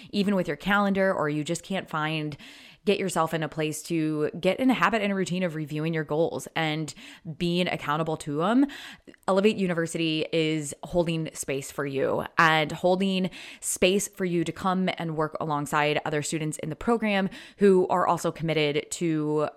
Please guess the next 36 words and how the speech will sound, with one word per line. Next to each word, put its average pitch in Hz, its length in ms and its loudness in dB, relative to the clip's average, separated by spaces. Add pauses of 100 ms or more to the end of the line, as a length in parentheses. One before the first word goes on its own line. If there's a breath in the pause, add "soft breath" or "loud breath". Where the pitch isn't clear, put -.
(720)
creating 180 360 2
breakthrough 160 380 -2
results 139 420 -4 (300 loud breath)
in 180 160 0
their 165 100 0
business, 143 480 -2
achieving 175 340 -2
their 156 120 -2
goals, 143 480 -4 (340 loud breath)
getting 175 460 2
very, 185 720 2
very 180 500 4
intentional 160 580 0
about 151 200 2
their 151 100 0
calendar 147 440 0
and 147 240 -4
planning, 143 500 -4
and 160 220 0 (180)
also, 175 800 4 (380 loud breath)
um, 175 220 4
being 190 200 2
intentional 165 420 -2
with 147 120 -4
content 151 340 -2
creation. 143 380 -2
I 139 80 -2
know 147 180 0
that 143 140 0
that's - 260 -2
such 165 220 -2
a - 20 -2
major, 151 640 -2
massive 135 460 -2
thing 143 240 -4
that 131 260 -2